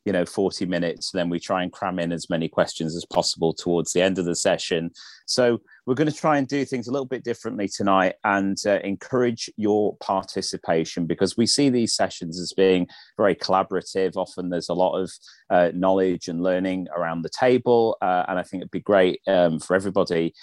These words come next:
um, to kind of share what they know. And, uh, Ben and I always say that we come away from these sessions having learned something. Um, you'll be aware, of course, that you can read,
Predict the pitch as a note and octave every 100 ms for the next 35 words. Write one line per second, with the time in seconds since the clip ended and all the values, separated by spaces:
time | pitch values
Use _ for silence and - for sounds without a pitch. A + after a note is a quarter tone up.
0 | - - F2 E2 D#2+ D#2+ C#2+ - F#2 D#2+
1 | - D#2+ - C3+ A2 D2 E2+ E2+ F2 E2+
2 | E2+ - F2 E2 E2+ D#2 E2+ E2 E2 C#2+
3 | G2 F2+ E2+ E2+ E2 - D#2 D#2+ - E2+
4 | - E2+ E2 E2 - - - - F2 E2+
5 | D#2+ - F#2+ D#2+ - D#2+ D#2+ - - F2
6 | E2 D#2+ D2+ - F#2 E2 E2 - - D2+
7 | D2+ - - A#2 _ _ - - - -
8 | - C3+ C3+ D3 D#3 F3+ D#3+ C#3+ C#3 A2+
9 | - - F2 - F#2+ F#2 - G2+ G#2+ B2
10 | A2 G#2+